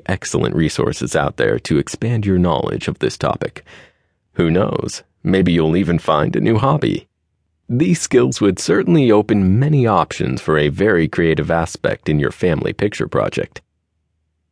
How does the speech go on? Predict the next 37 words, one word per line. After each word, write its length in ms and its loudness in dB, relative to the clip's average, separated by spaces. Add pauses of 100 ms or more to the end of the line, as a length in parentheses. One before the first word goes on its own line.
(240)
Having 340 2
your 100 6
photos 760 -2
in 120 2
a 120 2
digital 440 2
format 560 0 (180)
makes 340 -4
it 140 -2
easy 460 -2
for 180 -4
sharing 400 0
these 180 -4
photos 480 0
with 120 0
other 180 2
family 420 2
members 440 -2
and 120 2
friends, 440 -4 (520)
posting 420 0
to 100 0
websites 720 -2
if 160 -2
you 100 2
want, 420 -2 (360)
making 420 2
digital 380 0
scrapbooks, 760 -2 (500)
or 180 2
having 380 -2
those 200 2
scrapbooks 560 -2
printed 480 -2
to 180 2
hard 300 -2
copy. 400 -4